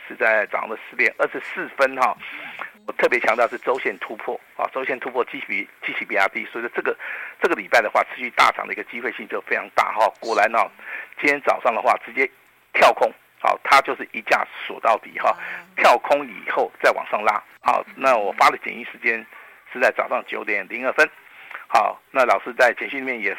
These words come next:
Speaker 1: 非常清楚的告诉大家，跳空亮灯涨停板的，你用大波段来操作。
Speaker 2: 嗯。
Speaker 1: 啊，严老师今天的话也是非常的感恩哈。那裕盛这张股票是我们这个单股会员的。好，那我公布一下，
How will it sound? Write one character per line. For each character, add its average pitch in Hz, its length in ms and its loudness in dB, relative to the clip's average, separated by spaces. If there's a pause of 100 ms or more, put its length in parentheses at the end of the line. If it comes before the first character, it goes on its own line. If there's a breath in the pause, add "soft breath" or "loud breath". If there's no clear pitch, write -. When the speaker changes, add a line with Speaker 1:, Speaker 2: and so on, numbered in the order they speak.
Speaker 1:
非 175 120 0
常 135 140 2 (120)
清 190 160 -6
楚 - 100 -12
的 98 80 -2
告 107 160 2
诉 113 140 -8
大 107 160 2
家， 110 200 0 (480 loud breath)
跳 185 280 6
空 151 260 2
亮 151 160 6
灯 139 200 -2
涨 - 260 0
停 131 180 -8
板 101 180 2
的， 98 120 -8
你 104 160 -12
用 120 180 -6 (100)
大 120 140 6
波 110 180 -4
段 120 160 -2
来 95 120 -6
操 - 180 -6
作。 - 240 -8 (140)
Speaker 2:
嗯。 302 80 -20 (320)
Speaker 1:
啊， 101 120 4
严 101 120 -6
老 113 140 -4
师 117 160 -12 (220)
今 120 140 -8
天 117 100 -4
的 110 80 -6
话 107 140 4
也 92 160 -6
是 101 260 -6
非 123 140 -2
常 107 140 2
的 104 100 -8
感 - 220 -2
恩 104 220 -6
哈。 113 220 2 (500 loud breath)
那 120 560 4 (300)
裕 165 140 -2
盛 147 180 0
这 143 60 -2
张 131 120 4
股 110 120 -12
票 110 180 4
是 123 60 -6
我 104 260 -4
们 95 220 -8
这 - 100 -10
个 104 140 -4
单 156 200 2
股 107 120 -10
会 113 160 -2
员 - 120 -6
的。 - 80 -10 (440)
好， 101 200 2 (280 loud breath)
那 180 120 4
我 135 120 4
公 185 200 2
布 175 160 0
一 135 60 -2
下， 123 340 6